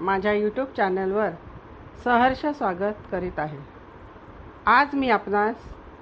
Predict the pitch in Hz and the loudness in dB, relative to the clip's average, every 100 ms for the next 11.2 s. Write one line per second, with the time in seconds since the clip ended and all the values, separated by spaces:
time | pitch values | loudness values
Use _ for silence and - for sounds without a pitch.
0 | - - - - 196 214 220 247 277 294 | -20 -20 -20 -14 -2 0 2 0 2 2
1 | 214 190 196 196 190 214 - 202 180 180 | 2 2 2 0 0 -2 0 2 2 0
2 | 233 233 185 - - - - - - 220 | 0 -2 -2 -10 -14 -14 -16 -18 -4 0
3 | 214 214 269 262 220 - 202 190 185 226 | 0 2 0 0 -6 -2 0 4 4 2
4 | 226 208 175 165 170 - - - - - | 0 2 2 -2 -6 -14 -18 -18 -18 -8
5 | 170 202 226 269 220 208 196 196 185 170 | -4 -2 -4 -2 -2 0 -2 -2 -6 -4
6 | 175 170 151 151 - - - - - - | -4 -4 -6 -10 -14 -20 -20 -20 -20 -20
7 | - - - - 214 226 262 285 311 214 | -20 -20 -12 2 2 2 0 0 2 -2
8 | 214 214 196 202 208 233 233 175 - - | 4 4 6 4 2 4 4 2 -8 -20
9 | - - - - - - 220 220 262 262 | -20 -20 -20 -20 -20 -4 -2 0 0 2
10 | 269 254 214 208 220 220 214 220 190 - | 2 4 4 4 2 -2 0 -2 -2 -4
11 | 202 202 | -2 -2